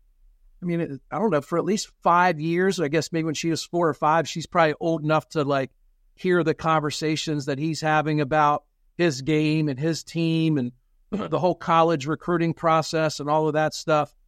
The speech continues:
And, um, yeah, I, I can see how that'll, they're competing against what the older sibling has done, right? It's like, "Hey, there's a precedent set there.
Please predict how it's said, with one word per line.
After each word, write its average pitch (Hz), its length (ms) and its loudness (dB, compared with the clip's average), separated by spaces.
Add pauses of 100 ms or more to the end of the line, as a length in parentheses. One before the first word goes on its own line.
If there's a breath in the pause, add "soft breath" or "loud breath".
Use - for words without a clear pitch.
(360)
And, 156 300 0
um, 131 460 -2 (160)
yeah, 180 160 6
I, 170 100 4 (100)
I 165 120 2
can 165 160 -2
see 180 280 -2
how 151 200 2
that'll, 147 420 0 (220)
they're 185 160 4
competing 165 800 0 (260)
against 151 560 -2 (500)
what 151 200 2
the 147 140 0
older 147 240 2
sibling 147 440 0
has 120 160 -6
done, 110 220 -4
right? 123 240 -2
It's 123 180 -8
like, 131 120 -6
"Hey, 160 160 0
there's 147 180 0
a 127 60 -8
precedent 156 560 -2
set - 260 -2
there. 147 400 0